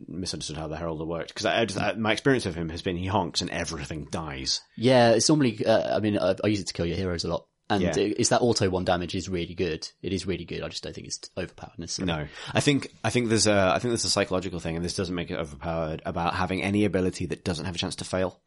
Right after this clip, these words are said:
Speaker 2: Right.
Speaker 1: In a game where
Speaker 2: Hmm.
Speaker 1: almost all forms of mortal wounds come from a dice roll.
Speaker 2: Hmm.
Speaker 1: I think even if the Heraldor thing was a two up, that would
Speaker 2: Hmm.
Speaker 1: make it feel
Speaker 2: <laughs> Maybe so.
Speaker 1: less. I think there's something about having your opponent, this is a, this is an A O S thing, not a skirmish thing.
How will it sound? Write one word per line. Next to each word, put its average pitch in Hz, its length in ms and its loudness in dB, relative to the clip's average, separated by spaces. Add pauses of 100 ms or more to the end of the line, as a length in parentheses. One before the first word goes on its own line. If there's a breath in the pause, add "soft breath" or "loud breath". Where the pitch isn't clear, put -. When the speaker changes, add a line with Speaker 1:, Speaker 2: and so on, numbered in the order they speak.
Speaker 2:
Right. 95 280 0
Speaker 1:
In 104 100 2
a 104 60 2
game 95 280 2
where 90 400 0
Speaker 2:
Hmm. 101 100 -2 (120)
Speaker 1:
almost 101 340 2
all 92 160 2
forms 87 300 -2
of 85 80 -6
mortal 85 240 -2
wounds 85 640 -2 (240)
come 85 220 -2
from 80 160 -4
a 78 40 -4
dice 76 240 -4
roll. - 200 -10
Speaker 2:
Hmm. 92 200 -2 (220 loud breath)
Speaker 1:
I - 60 0
think 104 160 2
even 113 180 4
if 110 80 0
the 98 60 0
Heraldor 101 340 4
thing 101 100 0
was 87 120 -2
a 85 40 -4
two 90 300 -4
up, 104 260 -2 (840)
that 80 240 -2
would 82 320 -8 (480)
Speaker 2:
Hmm. 117 120 -10 (300)
Speaker 1:
make 92 240 -4
it - 80 -16
feel 107 640 -4 (240)
Speaker 2:
<laughs> 80 160 -2
Maybe 104 320 4
so. 123 60 6
Speaker 1:
less. 95 220 2 (180 loud breath)
I 117 60 0
think 147 120 6
there's 143 140 4
something 139 240 6
about 117 140 4
having 107 200 6
your 101 100 6
opponent, 98 440 2
this 92 160 -2
is 90 120 0
a, 87 60 2
this 90 260 -4
is 85 120 -2
an 90 60 0
A 87 100 2
O 82 60 2
S 82 120 0
thing, 82 120 -4
not 73 80 -2
a - 20 -2
skirmish 76 320 -2
thing. 71 140 -6